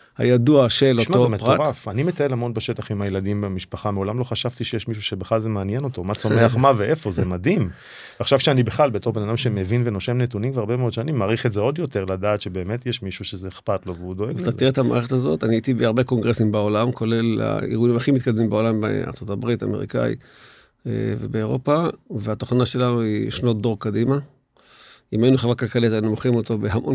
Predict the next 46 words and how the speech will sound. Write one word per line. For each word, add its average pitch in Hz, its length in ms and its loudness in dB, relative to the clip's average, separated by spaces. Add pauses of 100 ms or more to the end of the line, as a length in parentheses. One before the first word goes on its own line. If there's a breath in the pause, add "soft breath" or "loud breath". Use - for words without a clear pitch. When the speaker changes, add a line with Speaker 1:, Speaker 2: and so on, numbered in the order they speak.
Speaker 1:
כסף, 139 500 -2 (640 soft breath)
והתוכנה 110 480 0
הזאת 123 240 2
יודעת 110 300 0
לעשות 107 380 -2
המון 120 400 4
דברים, 107 360 -2 (160)
והכל 107 400 -2
ניתוח 131 440 2
של - 160 -6
מידע 110 400 0
Speaker 2:
עם 98 120 0
הטכנולוגיה 110 500 2
Speaker 1:
עדכני. 139 140 4
Speaker 2:
של - 80 2
היום, 113 360 2
אולי 98 220 -2
גם 95 180 -2
לא 101 80 -2
צריך - 240 -8
לרשום 98 420 -4
איזה 95 160 -6
ציפור 101 340 -4
הוא 90 100 -6
מה, 139 180 -4
ואפשר 90 300 -6
פשוט 101 220 -10
לצלם, 98 440 -2
והמערכת 95 380 -2
תזהה 95 180 -2
אוטומטית 98 440 -2
איזה 92 160 -4
ציפור, 117 440 -4
וכבר 92 200 -4
Speaker 1:
אתה 92 140 -6
רואה 135 100 0
Speaker 2:
תעשה 143 120 2
Speaker 1:
שאמרת 139 160 2
דבר 120 260 2
מאוד 123 200 2
חכם, 131 400 0 (280)
אבל 110 240 0
גם 104 180 -2 (340)
איך 143 160 0
המערכת 127 280 2
יודעת 107 500 0